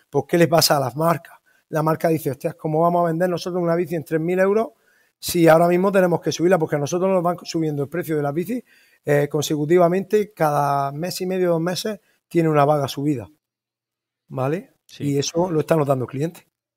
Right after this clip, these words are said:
Speaker 2: Hombre, aquí un, yo, más, yo pienso que esto, bueno, esto se, esto yo creo que se nos escapa, por lo menos a mí se me escapa de, de mi conocimiento, evidentemente,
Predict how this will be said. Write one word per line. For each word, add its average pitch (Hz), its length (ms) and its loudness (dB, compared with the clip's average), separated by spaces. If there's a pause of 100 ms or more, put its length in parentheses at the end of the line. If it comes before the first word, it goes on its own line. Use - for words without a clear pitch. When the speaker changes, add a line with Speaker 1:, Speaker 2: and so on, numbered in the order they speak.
(460)
Speaker 2:
Hombre, 135 420 -12
aquí 127 360 -8
un, 156 180 -10
yo, 127 180 -10
más, 98 180 -12
yo 107 120 -10
pienso 123 280 -10
que 117 80 -10
esto, 120 380 -6
bueno, 113 160 -10
esto 123 160 -10
se, 139 140 -12 (100)
esto 156 180 -10
yo 147 140 -8
creo 151 140 -6
que 156 80 -6
se 143 100 -10
nos 120 140 -12
escapa, 117 720 -4
por 117 100 -10
lo 117 60 -8
menos 143 200 -10
a 131 40 -8
mí 147 100 -10
se 139 120 -16
me 113 80 -12
escapa 113 320 -8
de, 107 520 -8
de 107 200 -12
mi 110 100 -10
conocimiento, 113 600 -14
evidentemente, 113 580 -12